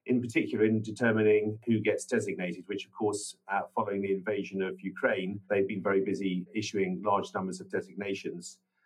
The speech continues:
Of course, if the breach of U K sanctions is a criminal breach, then other, uh, enforcement bodies will get involved, including the U K's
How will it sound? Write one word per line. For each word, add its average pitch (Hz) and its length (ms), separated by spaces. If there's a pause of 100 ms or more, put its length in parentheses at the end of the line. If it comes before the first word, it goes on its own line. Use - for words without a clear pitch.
(220)
Of - 120
course, 165 280
if - 240 (120)
the 143 60
breach 185 400
of 131 360 (380)
U 120 160
K 120 160
sanctions 117 720
is 110 140
a 107 80
criminal 120 420
breach, 95 480
then 117 160
other, 107 400 (180)
uh, 98 60 (100)
enforcement 107 500
bodies 101 520
will 98 100
get 101 160
involved, 104 560
including 98 680
the 95 80
U 101 140
K's 95 480